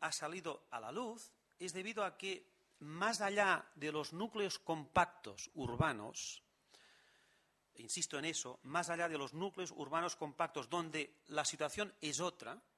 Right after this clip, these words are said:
totalmente distinta, no hemos sido capaces de dotar de identidad, de personalidad, cualquier sinónimo vale,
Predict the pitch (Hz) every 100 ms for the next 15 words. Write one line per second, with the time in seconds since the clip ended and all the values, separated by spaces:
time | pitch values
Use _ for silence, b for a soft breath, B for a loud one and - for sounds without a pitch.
0 | _ - 123 123 156 135 127 156 - 190
1 | 151 160 165 B B B 156 175 220 202
2 | 180 - 202 175 - 139 175 170 196 -
3 | 131 143 139 - 175 151 - B B B
4 | 127 147 135 151 226 - 180 147 117 -
5 | _ 127 127 - 185 - 175 165 143 123
6 | 120 147 - 131 120 - 143 - 147 143
7 | 143 131 123 113 120 123 127 202